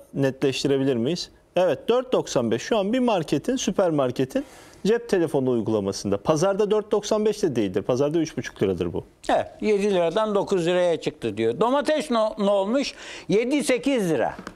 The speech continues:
Speaker 1: Biz bununla
Speaker 2: On beş
Speaker 1: uğraşıyoruz
Speaker 2: liraydı
Speaker 1: işte.
Speaker 2: domates, on beş lira. İki bin on sekiz yılında on beş liraydı. Ben şimdi şunu mu söyleyeyim?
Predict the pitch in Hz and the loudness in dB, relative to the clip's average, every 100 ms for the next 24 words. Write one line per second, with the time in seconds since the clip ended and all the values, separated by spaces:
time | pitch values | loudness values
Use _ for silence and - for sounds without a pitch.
0 | - 127 196 214 294 285 196 233 190 - | -6 0 2 2 2 2 2 0 0 0
1 | 220 233 220 185 160 165 160 170 147 226 | 0 2 0 0 0 0 0 0 0 0
2 | 247 233 220 - 208 208 170 107 - - | 2 2 0 0 0 2 0 -4 -12 -20
3 | _ _ _ _ 214 170 269 254 247 262 | _ _ _ _ -2 0 0 2 2 0
4 | 254 277 254 254 254 233 240 262 277 277 | 0 0 2 2 2 2 2 2 2 2
5 | - 240 262 240 202 220 226 247 240 226 | 0 0 0 2 2 0 0 0 0 0
6 | 262 320 302 247 190 156 104 | 0 0 0 0 2 0 -2